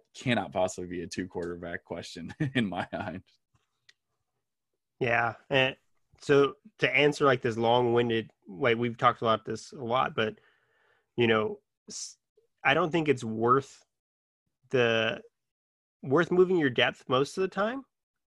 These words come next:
Speaker 2: In this case, I would gladly give up this depth to get those guys, but that's because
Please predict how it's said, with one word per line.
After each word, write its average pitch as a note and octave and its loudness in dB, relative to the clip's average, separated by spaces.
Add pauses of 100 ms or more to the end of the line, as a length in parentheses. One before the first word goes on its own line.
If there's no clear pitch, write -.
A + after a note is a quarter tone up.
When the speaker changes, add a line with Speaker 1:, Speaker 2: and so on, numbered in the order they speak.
(100)
Speaker 2:
In C3 2
this E3 2
case, A#3+ 0
I D#3 4
would C#3+ 0
gladly C3+ 4
give A2+ 0
up A2+ 0
this B2+ 2
depth A#2 -2 (160)
to B2 -4
get A#2 -2 (300)
those A#2 4
guys, A#2 2 (300)
but C3+ 2
that's C#3 0
because C3+ 0